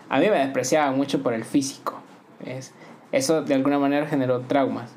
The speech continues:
pero de mi parte hacia lo que yo buscaba, yo también era como que muy estereotipado en el tipo de personas que buscaba, ¿viste? No me daba la oportunidad de ver más allá de lo que en ese momento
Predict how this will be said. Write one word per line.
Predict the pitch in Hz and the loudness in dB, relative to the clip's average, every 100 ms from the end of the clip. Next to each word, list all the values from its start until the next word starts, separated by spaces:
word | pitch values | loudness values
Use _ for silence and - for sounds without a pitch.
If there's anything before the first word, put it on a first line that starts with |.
| - | -2
pero | 151 143 135 | 2 4 2
de | 139 139 | 2 2
mi | 143 135 | 4 2
parte | 135 156 175 - 139 | 2 2 2 0 0
hacia | 131 131 127 | 0 -4 -4
lo | 123 127 | -4 -2
que | 127 | 0
yo | 139 | 0
buscaba, | 147 - 160 170 190 - - - - | 0 0 0 0 -2 -8 -18 -20 -8
yo | 143 156 | -4 0
también | 165 160 190 180 | 0 4 2 2
era | 151 151 | 0 0
como | 151 147 139 | 0 0 2
que | 147 | 0
muy | 143 156 170 180 233 - - - - - - - - - - - - - - | 2 2 2 2 -2 -6 -14 -12 -12 -10 -12 -14 -16 -20 -20 -20 -20 -20 -4
estereotipado | 170 - - 175 170 160 135 143 135 - 180 170 143 | -4 -2 2 2 4 0 0 0 0 2 4 4 2
en | 131 | 2
el | 127 127 | 0 2
tipo | 151 156 | 2 4
de | 151 | 2
personas | 139 135 147 147 - | 2 0 0 -2 -2
que | 143 | 0
buscaba, | 135 131 - 151 151 127 | 0 -2 0 2 2 0
¿viste? | 127 131 - 127 - - - | -2 -4 -6 -8 -8 -12 -2
No | 147 | 2
me | 156 | 4
daba | 151 160 160 | 4 2 2
la | 143 | 0
oportunidad | 143 135 135 135 127 135 151 | 0 -2 0 -2 0 0 2
de | 143 | 2
ver | 135 143 - - | 2 0 -2 -4
más | 147 143 139 147 160 160 | 0 2 2 2 0 0
allá | 135 131 139 156 | 0 2 2 2
de | 147 | 2
lo | 135 | 0
que | 131 | -2
en | 127 | -2
ese | 135 143 | 0 0
momento | 135 135 143 147 165 165 | 2 2 0 -2 -2 -2